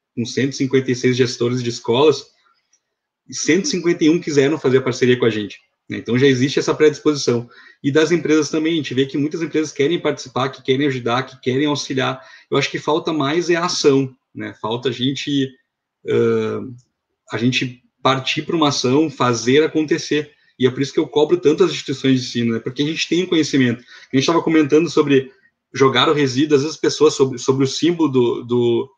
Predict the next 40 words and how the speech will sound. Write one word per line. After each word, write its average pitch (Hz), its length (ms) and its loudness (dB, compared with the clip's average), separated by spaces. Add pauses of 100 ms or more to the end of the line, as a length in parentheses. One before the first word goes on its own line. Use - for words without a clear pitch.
(440)
ali 110 240 0
no, 135 240 2
no 123 160 0
produto, 127 540 0 (220)
as 131 100 -12
pessoas 180 240 0
não 202 160 0
têm 190 180 -2
conhecimento, 120 640 -4 (320)
né? 110 140 -10
E 120 80 -2
a 127 60 0
gente 147 280 -4
tem 175 240 -2
que, 202 120 -2
a 139 40 2
gente 139 220 2
como 175 140 -2
instituição - 360 -4
de 156 60 -8
ensino, 156 240 -8
a - 20 -6
gente 160 240 -8
tem 151 160 -4
que - 80 -20
passar 156 240 -2
esse 143 140 -4
conhecimento. 156 480 0 (400)
Então, 139 140 4
daqui 156 100 4
a - 20 2
pouco 180 160 0
a 196 60 2
pessoa, 165 300 0
ela 156 80 0
tá 147 200 0
jogando, 151 760 2 (100)
descartando 123 720 0
algum 135 160 0
resíduo, 135 580 -2